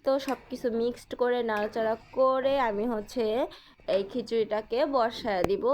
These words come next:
Then এটাকে ঢাকা দিয়ে আমি হচ্ছে ঘরের কাজগুলো করে ফেলবো। আমাদের বাঙালিদের যতই পানি রাখার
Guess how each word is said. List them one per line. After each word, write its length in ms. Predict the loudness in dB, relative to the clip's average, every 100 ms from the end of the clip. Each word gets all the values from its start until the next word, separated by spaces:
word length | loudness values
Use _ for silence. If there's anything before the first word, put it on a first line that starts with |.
| 2
Then 220 | 0 -2
এটাকে 340 | -2 -4 -4 -4
ঢাকা 340 | -4 -2 -2
দিয়ে 160 | 0 0
আমি 220 | 0 -2
হচ্ছে 380 | -4 -6 -6 -2
ঘরের 340 | 2 2 0
কাজগুলো 520 | -2 -2 -4 -2 -2
করে 280 | 2 2 2
ফেলবো। 460 | 0 0 0 -2 -8 -10 -18 _ _ _ _ _ _ _ -20 -20 -20 -20 -18 -18 -18 -20 -20 -20 _ _ _ _ _ _ _ _ _ _ -6 -4 -2 -2 -4
আমাদের 500 | -4 0 0 2 2
বাঙালিদের 760 | 4 2 2 0 0 0 -2 0
যতই 500 | -2 -2 2 2 2
পানি 380 | 2 0 2 0
রাখার 460 | 0 -2 -4 -4